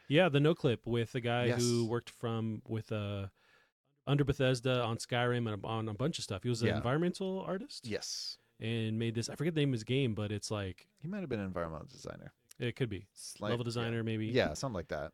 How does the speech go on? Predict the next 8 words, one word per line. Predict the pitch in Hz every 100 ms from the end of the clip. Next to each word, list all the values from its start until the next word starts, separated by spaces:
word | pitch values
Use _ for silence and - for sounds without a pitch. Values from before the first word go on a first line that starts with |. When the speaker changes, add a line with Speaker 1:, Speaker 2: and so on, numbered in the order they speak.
| -
Speaker 2:
But | 92
Speaker 1:
But | 123 120 110
made, | 123 127
he's | 127 117
making | 113 143 135 120 139 -
actively | 123 - 123 113
and, | 110
like, | 104 95